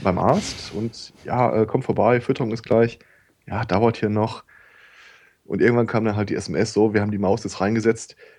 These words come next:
das wird jetzt alles sehr schnell gehen. Zwei Stunden später kam ich dann da an und, äh, sah im Terrarium, äh, die Maus schlafend, umringt von der Schlange, ebenfalls schlafend.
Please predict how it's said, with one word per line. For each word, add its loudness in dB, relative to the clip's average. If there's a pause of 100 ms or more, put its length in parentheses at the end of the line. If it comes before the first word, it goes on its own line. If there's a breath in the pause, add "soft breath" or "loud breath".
(140 soft breath)
das -2
wird 2
jetzt -2
alles 2
sehr 4
schnell 2
gehen. 0 (1120 soft breath)
Zwei -2
Stunden -6
später 2
kam -2
ich -4
dann -2
da 2
an 0
und, -2
äh, 2 (260)
sah -2
im -2
Terrarium, 0
äh, 0
die -4
Maus 0 (200)
schlafend, 0 (140)
umringt -2
von 0
der 4
Schlange, 2
ebenfalls 0
schlafend. -2